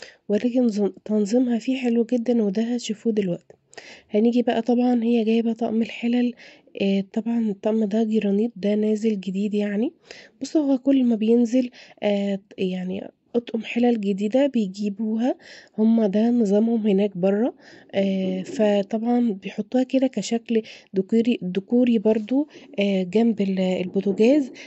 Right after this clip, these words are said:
فيعني يمكن أنا جبتلكوا قبل كده كذا سيدة بنفس الشكل دوت،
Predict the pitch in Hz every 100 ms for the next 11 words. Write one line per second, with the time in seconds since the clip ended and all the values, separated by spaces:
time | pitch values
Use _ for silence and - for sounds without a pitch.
0 | - _ - 214 214 202 202 214 214 214
1 | 220 214 202 - 254 247 240 196 202 254
2 | 240 247 240 240 240 233 214 202 220 240
3 | 220 226 247 - - 208 - 233 254 240
4 | 220 220 277 -